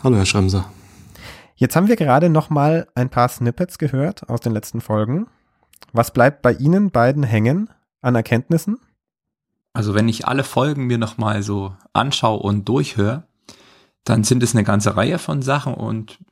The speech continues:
Speaker 3: ein Kernpunkt. Es ist zwar ein trivialer, aber der ist mir noch mal ganz deutlich geworden beim Zuhören. Ist, dass wenn wir mit Robotik weiterkommen wollen, müssen wir mehr über die Menschen lernen.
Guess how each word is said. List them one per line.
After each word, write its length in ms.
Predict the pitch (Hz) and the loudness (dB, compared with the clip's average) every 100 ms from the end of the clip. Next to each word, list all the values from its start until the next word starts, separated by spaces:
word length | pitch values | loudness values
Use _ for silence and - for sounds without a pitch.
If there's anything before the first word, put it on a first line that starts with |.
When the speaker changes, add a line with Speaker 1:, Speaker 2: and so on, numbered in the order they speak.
| _ _ | _ _
Speaker 3:
ein 100 | 117 | -8
Kernpunkt. 600 | 101 127 135 131 92 90 | -4 -2 -2 -2 -4 -4
Es 120 | 104 139 | -6 -4
ist 140 | - | -4
zwar 140 | - | -2
ein 100 | 147 | -2
trivialer, 680 | 127 123 110 120 127 110 - | 2 2 2 2 2 0 -2
aber 140 | 113 | -2
der 140 | 110 - | -2 -2
ist 100 | - | -2
mir 100 | 123 | -2
noch 160 | 107 | -2
mal 280 | 113 107 107 _ - - _ | 0 0 -2 _ -20 -20 _
ganz 200 | - 113 | -2 0
deutlich 380 | - 120 127 120 | 2 0 0 -6
geworden 400 | 98 101 101 101 | -4 -4 -6 -6
beim 200 | 107 101 | -8 -8
Zuhören. 500 | - 120 107 95 92 _ - - _ _ _ _ _ - | -4 -4 -2 -4 -6 _ -20 -20 _ _ _ _ _ -2
Ist, 200 | 120 - | 0 0
dass 200 | 110 - | 0 0
wenn 160 | 113 | 0
wir 80 | 113 | 0
mit 320 | 110 110 - - | -2 -4 -8 -10
Robotik 640 | 110 104 - - 147 - | -4 -2 0 0 -2 0
weiterkommen 600 | 104 117 117 - 101 95 | -2 0 -2 -2 -4 -4
wollen, 380 | 101 98 92 - _ _ _ _ _ - | -4 -6 -6 -12 _ _ _ _ _ -4
müssen 280 | 107 - | -2 0
wir 140 | 113 104 | 2 4
mehr 380 | 104 110 120 - | 4 2 0 -4
über 180 | 107 | -2
die 120 | 104 101 | 0 2
Menschen 360 | 98 107 113 | 2 0 -2
lernen. 380 | 95 95 92 98 | -2 -4 -6 -10